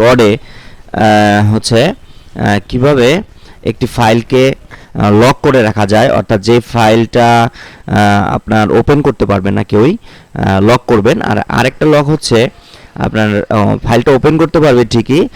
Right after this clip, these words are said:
ওপেন করে ফাইলের ভিতরে কি আছে, আহ, সেটা দেখতে পারবে ডকুমেন্টসে, কিন্তু কোনো কাজ করতে পারবে না, কোনো এডিট করতে পারবে না, কোনো সম্পাদন করতে পারবে না, কোনো তথ্য ডিলিট করতে পারবে না। তো দুই ধরনের লক দেখাবো। আহ, তো চলুন শুরু করি।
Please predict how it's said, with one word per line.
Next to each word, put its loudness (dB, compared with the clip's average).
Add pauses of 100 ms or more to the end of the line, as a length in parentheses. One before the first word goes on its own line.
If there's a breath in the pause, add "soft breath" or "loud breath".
(260 loud breath)
ওপেন -2
করে 0
ফাইলের 0
ভিতরে 2
কি 0
আছে, 0
আহ, -6
সেটা -2
দেখতে -2
পারবে 0
ডকুমেন্টসে, -2 (460 soft breath)
কিন্তু -2 (280 soft breath)
কোনো -2
কাজ -4
করতে -2
পারবে 0
না, -4
কোনো -2
এডিট 2
করতে 0
পারবে 2
না, -4
কোনো -2
সম্পাদন -2
করতে -2
পারবে 0
না, -2
কোনো -2
তথ্য 0
ডিলিট 0
করতে -2
পারবে -2
না। -8 (420 loud breath)
তো 0
দুই 2
ধরনের 2
লক 2
দেখাবো। 0
আহ, -4
তো 2
চলুন 2
শুরু -2
করি। -8